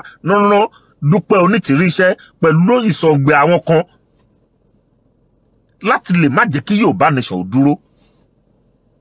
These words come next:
Kì í ṣe bá a ṣe ń bá bọ̀ rẹ o.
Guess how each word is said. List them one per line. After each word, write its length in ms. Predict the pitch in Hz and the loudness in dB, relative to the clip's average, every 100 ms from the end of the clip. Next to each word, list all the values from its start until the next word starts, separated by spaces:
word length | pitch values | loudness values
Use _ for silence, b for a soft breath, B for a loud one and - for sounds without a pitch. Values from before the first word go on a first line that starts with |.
| _ _ _ _ _ _ _ _ _ _ _ | _ _ _ _ _ _ _ _ _ _ _
Kì 60 | 190 | 0
í 40 | |
ṣe 140 | 190 208 | 2 2
bá 120 | 190 | 2
a 60 | |
ṣe 100 | - 202 | 2 0
ń 60 | |
bá 100 | 175 | 2
bọ̀ 160 | 151 135 | 2 2
rẹ 80 | 147 | 2
o. 100 | 151 | 0